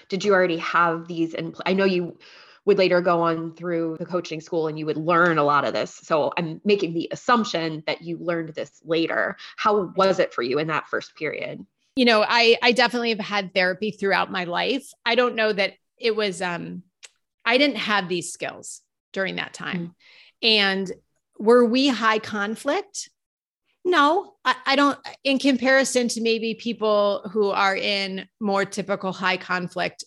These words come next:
Speaker 2: uh, divorces. No, because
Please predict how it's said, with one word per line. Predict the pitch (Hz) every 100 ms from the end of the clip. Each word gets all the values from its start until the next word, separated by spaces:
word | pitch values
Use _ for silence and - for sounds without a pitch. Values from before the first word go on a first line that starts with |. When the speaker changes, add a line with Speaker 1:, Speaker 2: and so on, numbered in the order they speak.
| -
Speaker 2:
uh, | 202 180
divorces. | 180 175 196 196 185 180 - - - _ _
No, | 220 233 262 247 202 196
because | 202 220 240 226 220 196